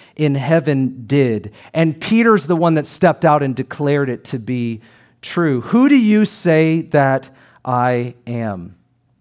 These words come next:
The whole church of Jesus Christ is built on the revelation of who Jesus is. I know that there are all, whole denominations, and there's a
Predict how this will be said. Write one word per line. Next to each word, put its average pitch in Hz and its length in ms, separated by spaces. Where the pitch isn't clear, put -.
The 165 140
whole 208 220
church 190 400
of 156 80
Jesus 160 400
Christ 147 400
is 113 120
built 143 360
on 131 80
the 127 80
revelation 127 580
of 117 80
who 127 140
Jesus 120 380
is. 120 140
I 190 200
know 165 420
that 160 260
there 165 320
are 160 560
all, 170 240
whole 180 460
denominations, 165 1040
and 127 180
there's 139 180
a 120 200